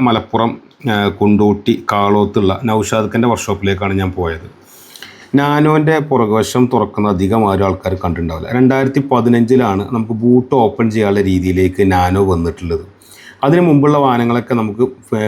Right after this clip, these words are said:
പുറകിലെ സീറ്റ് മുന്നിലേക്ക് മടക്കി താഴെയുള്ള ഷീൽഡ് നമ്മൾ മാറ്റി, പിന്നെ ഉള്ളിൽ നിന്ന് പുറത്തേക്ക്, ഏ, ഒരു ഭാഗമുണ്ട്, അത് തുറന്നു കഴിഞ്ഞാൽ നമുക്ക് ഗ്ലാസ് മാത്രം അവിടെ ഫിറ്റ് ആയി കൊടുക്കും, ബാക്കിയുള്ള ഭാഗം ഓപ്പൺ ആവും.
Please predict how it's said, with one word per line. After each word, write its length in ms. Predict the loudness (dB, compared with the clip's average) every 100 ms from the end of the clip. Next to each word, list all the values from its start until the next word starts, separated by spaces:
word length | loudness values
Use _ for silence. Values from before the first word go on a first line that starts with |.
| -2
പുറകിലെ 300 | 0 2 0 2
സീറ്റ് 220 | -2 0 2
മുന്നിലേക്ക് 400 | 2 2 2 0
മടക്കി 340 | -2 -4 -6 -10 -10 -20 -6 -2
താഴെയുള്ള 500 | 0 2 2 2 0 0
ഷീൽഡ് 380 | 0 2 2 -2
നമ്മൾ 160 | -2 -2 0
മാറ്റി, 340 | 0 -2 -6 -10 -10 _
പിന്നെ 200 | 2 4 4
ഉള്ളിൽ 300 | 6 6 6 4
നിന്ന് 180 | 2 0 0
പുറത്തേക്ക്, 580 | -2 0 0 0 0 -2 -2 -16 -20 -20 -2
ഏ, 80 | 2 4
ഒരു 100 | 2
ഭാഗമുണ്ട്, 360 | 2 0 0 0
അത് 80 | 0 0
തുറന്നു 320 | 0 0 2 2
കഴിഞ്ഞാൽ 320 | 4 2 2 -2
നമുക്ക് 180 | -2 0
ഗ്ലാസ് 380 | 0 0 0 0
മാത്രം 200 | 0 0
അവിടെ 120 | -2 -4
ഫിറ്റ് 220 | -6 0
ആയി 100 | 2
കൊടുക്കും, 260 | 0 -2 -2 -2
ബാക്കിയുള്ള 300 | 0 0 2
ഭാഗം 200 | 0 0 -2
ഓപ്പൺ 200 | -2
ആവും. 100 | -6